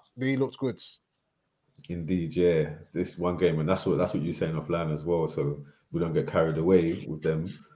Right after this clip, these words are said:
Speaker 2: But, um, yeah, I, you know, completely, bro. I, I, I, I, I echo your thoughts because what I saw, um, I, I watched the, I watched pretty much,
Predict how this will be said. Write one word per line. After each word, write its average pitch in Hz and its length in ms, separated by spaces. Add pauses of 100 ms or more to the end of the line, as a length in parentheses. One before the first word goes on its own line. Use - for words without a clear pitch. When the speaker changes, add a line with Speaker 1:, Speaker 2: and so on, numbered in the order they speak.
(220)
Speaker 2:
But, 85 240
um, 80 460
yeah, 95 180
I, 95 400
you 95 100
know, 80 180 (100)
completely, - 460
bro. 78 400 (360)
I, - 100
I, 82 420
I, - 20 (160)
I, 85 160 (180)
I 85 100
echo 92 220
your 80 240
thoughts 78 300
because 78 600 (680)
what 98 240
I 101 40
saw, 90 520 (760)
um, 80 340 (220)
I, 95 40
I 95 140
watched 117 280
the, 101 160
I 95 60
watched - 380 (640)
pretty 92 220
much, - 680